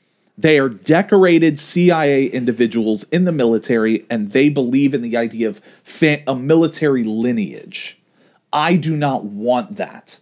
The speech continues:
I reject that until I am pushed into s-, or until I see something that at my age of a teenager, I am, I have not seen,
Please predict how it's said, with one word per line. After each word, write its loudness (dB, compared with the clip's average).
I -2
reject 0
that -10
until 2
I 0
am -4
pushed 2
into 2
s-, -2
or 0
until 0
I 0
see 2
something -4
that -2
at -4
my 0
age -2
of -2
a 0
teenager, -2
I 2
am, -2
I 0
have -2
not -4
seen, 0